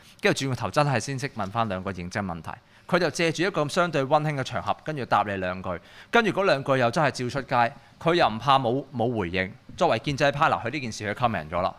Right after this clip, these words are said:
盡咗本分啦，唔使畀建制派嗰啲人喺度問，「喂，點解噉㗎？啲高官，屌你同恒大噉樣樣，你啲恒大喺大陸仆街啊，噉諸如此類，啱唔啱先？」但係同一時間就係又唔會講錯嘢，又唔會踩界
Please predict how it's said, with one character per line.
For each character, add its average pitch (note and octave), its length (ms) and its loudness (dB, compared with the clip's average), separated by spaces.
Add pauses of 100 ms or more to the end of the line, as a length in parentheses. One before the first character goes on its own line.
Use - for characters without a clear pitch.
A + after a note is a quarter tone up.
(120)
盡 G#2+ 140 -6
咗 G#2 100 0
本 G#2 200 -6
分 E2 180 -6
啦， E2 100 -10 (160)
唔 F#2 80 -12
使 G#2+ 140 0
畀 C#3 220 2
建 A#2+ 160 -4
制 A2+ 120 2
派 B2+ 200 2
嗰 A#2+ 80 -4
啲 A#2 80 -4
人 F2+ 140 2
喺 A2 100 0
度 G#2+ 80 0
問， G2 200 0
「喂， B2 80 2
點 A#2 180 -6
解 A2 160 4
噉 G#2+ 200 -2
㗎？ G#2 100 -2
啲 A2 100 -4
高 G#2+ 160 -2
官， G#2 320 -4
屌 G2 120 -6
你 A2 120 -2
同 F2 120 -14
恒 E2 200 -8
大 E2 160 -2
噉 E2 80 -4
樣 F#2+ 140 -6
樣， F2+ 200 -2
你 F#2+ 80 -4
啲 A2+ 100 -2
恒 A2 140 -4
大 E2 140 0
喺 - 40 0
大 F2 100 0
陸 - 60 -8
仆 G#2 180 -14
街 G#2 80 -2 (180)
啊， D#2+ 180 -4
噉 F2 80 -12
諸 - 80 -10
如 E2+ 60 -10
此 - 140 -10
類， D#2+ 140 -4 (720)
啱 F#2+ 180 4
唔 - 20 2
啱 G2 80 -4
先？」 F#2+ 140 -2 (1120)
但 C3 120 6
係 B2+ 40 2
同 C3+ 140 2
一 F#3 40 4
時 C#3 120 -4
間 B2 240 4
就 A2+ 100 0
係 G#2 260 4
又 A#2 140 2
唔 G#2 80 -2
會 A#2 80 -2
講 C3 220 0
錯 A2+ 200 0
嘢， G2+ 60 2
又 F#2+ 100 0
唔 E2+ 60 -8
會 F2+ 100 -4
踩 G2 220 0
界 F2 260 -2